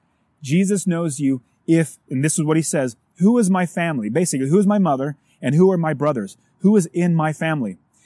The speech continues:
It's those who hear the Word of God, the Bible, and do the Word of God, does what it says. So that's what God wants you to do. That's what Jesus wants you to do. He wants you to read the Bible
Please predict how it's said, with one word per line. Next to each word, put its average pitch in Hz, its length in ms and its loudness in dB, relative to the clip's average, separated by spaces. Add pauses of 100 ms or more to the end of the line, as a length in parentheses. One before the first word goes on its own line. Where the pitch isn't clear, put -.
(100)
It's 147 200 -4
those 156 340 0
who 147 200 0
hear 147 420 2
the 202 80 4
Word 202 220 2
of 208 100 -2
God, 143 420 -2 (160)
the 139 100 -2
Bible, 123 480 0 (360)
and 160 260 -2
do 196 500 2
the 135 120 -2
Word 127 240 2
of 107 100 -8
God, 113 360 -4
does 185 300 0
what 143 300 -2
it 135 120 -4
says. 131 800 -4 (400)
So - 160 -4
that's 160 200 -2
what 165 140 -4
God 139 300 -4
wants 131 260 -4
you 117 80 0
to 110 100 -2
do. 98 200 -6
That's 147 160 -6
what 147 100 -6
Jesus 160 320 -4
wants 127 200 -8
you 131 60 -4
to 113 60 -6
do. 98 160 -10 (260)
He 131 100 -6
wants 143 260 -4
you 127 60 -2
to 113 60 -4
read 127 260 -2
the 208 60 -2
Bible 151 460 -4